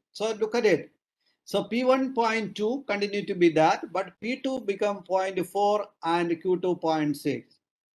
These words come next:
And what is it? P is a point three and Q is point seven, Z alpha one point seven six, and Z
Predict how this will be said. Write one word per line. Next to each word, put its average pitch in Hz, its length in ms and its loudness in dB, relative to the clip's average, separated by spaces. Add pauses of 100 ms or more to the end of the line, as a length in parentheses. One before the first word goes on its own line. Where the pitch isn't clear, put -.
(200)
And 196 340 4
what 202 200 6
is 220 180 4
it? 247 280 4 (640)
P 220 340 0
is 208 160 -4
a 185 140 4
point 196 600 0 (400)
three 240 440 0 (220)
and 175 340 2
Q 202 160 -6
is 202 160 -4
point 185 440 0
seven, 220 560 0 (160)
Z 156 220 0
alpha 185 420 2
one 180 220 0
point 180 340 0
seven 190 400 -2
six, 208 420 0 (340)
and 175 280 2
Z 175 200 -2